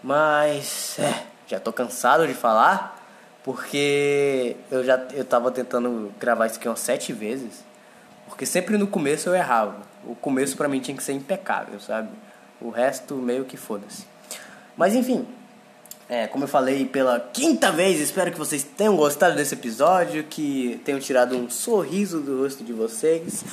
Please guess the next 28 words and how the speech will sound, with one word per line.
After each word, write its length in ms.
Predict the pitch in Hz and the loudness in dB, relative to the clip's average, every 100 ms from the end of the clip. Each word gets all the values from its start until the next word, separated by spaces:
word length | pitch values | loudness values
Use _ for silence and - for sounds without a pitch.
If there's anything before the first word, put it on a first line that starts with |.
| - - | -16 -2
Ah, 380 | 170 208 208 - - - - | 2 4 2 -2 -12 -16 -4
mais 160 | 156 160 | 0 2
uma 100 | 160 | 0
coisa, 220 | 147 127 | 0 0
eu 80 | 127 | 2
vou 340 | 151 160 147 | 4 6 4
tentar 540 | - 135 127 120 120 - - - - - - - - - - | 0 -6 -4 -2 -2 -4 -8 -8 -10 -12 -16 -20 -20 -12 -6
fazer 340 | - 127 123 131 | -2 0 2 0
com 140 | 135 | -2
que 200 | 123 143 | -2 0
o 20 | |
meu 220 | 131 127 120 | 4 4 4
gato, 400 | 120 117 - - - | 2 2 -4 -10 -6
meu 260 | 143 127 | -2 0
gato, 440 | 127 127 127 - - - - - - - | 4 4 4 0 -4 -8 -16 -18 -16 -2
olha 100 | 127 | 2
eu 100 | 127 | 2
falando 300 | 127 120 120 | 4 2 2
em 60 | 113 | -2
pronome 420 | - 110 107 104 | -2 -2 -2 -2
neutro, 240 | 104 - - - - - - - - - - - | -6 -12 -16 -12 -6 -4 -4 -6 -6 -6 -6 -6
que 80 | 127 | -4
o 40 | |
meu 160 | 123 123 | 0 2
gato 340 | 123 123 123 - | 2 2 0 -6
fale 240 | - 113 | -4 -4
alguma 220 | 113 110 - | -4 -6 -4
coisa. 320 | 107 104 101 | -2 0 -4